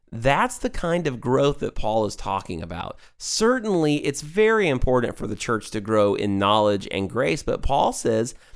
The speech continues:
that it should be steadily growing in numbers too. That doesn't mean that we're all supposed to have super mega churches.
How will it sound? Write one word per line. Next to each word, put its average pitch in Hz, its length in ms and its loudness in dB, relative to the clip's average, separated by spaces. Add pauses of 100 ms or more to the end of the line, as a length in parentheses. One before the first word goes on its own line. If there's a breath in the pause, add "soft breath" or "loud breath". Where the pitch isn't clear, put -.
(120)
that 156 220 2
it 165 140 0
should - 720 0 (280 soft breath)
be 147 140 0
steadily 160 500 0
growing 127 420 2
in 165 100 -2
numbers 180 360 -2
too. - 380 -2 (240 loud breath)
That - 160 -2
doesn't 175 340 4
mean 156 340 4
that 104 260 2 (840)
we're 139 260 8
all 165 260 8
supposed 147 560 2
to 120 100 -2
have 123 300 0
super 120 340 -2
mega 104 300 0
churches. 104 640 -2